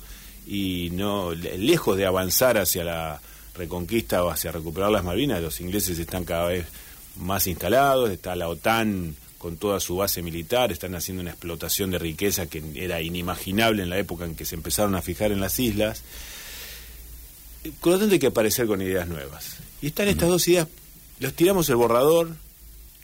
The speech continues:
Speaker 1: le-, los oyentes si quieren aportar algo, si las autoridades quieren tomar nota.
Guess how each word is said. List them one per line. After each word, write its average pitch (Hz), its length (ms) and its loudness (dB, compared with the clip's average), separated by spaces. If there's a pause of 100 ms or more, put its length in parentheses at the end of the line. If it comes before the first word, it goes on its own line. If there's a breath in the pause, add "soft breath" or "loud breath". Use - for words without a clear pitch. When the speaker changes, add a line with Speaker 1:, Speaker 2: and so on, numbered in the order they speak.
(380)
Speaker 1:
le-, 95 180 -4
los 92 200 0
oyentes 107 360 0
si - 80 -4
quieren 90 540 0
aportar 87 400 0
algo, 143 380 6
si 110 120 -2
las 95 180 0
autoridades 107 600 4
quieren 107 260 0
tomar 110 260 -2
nota. 131 340 -2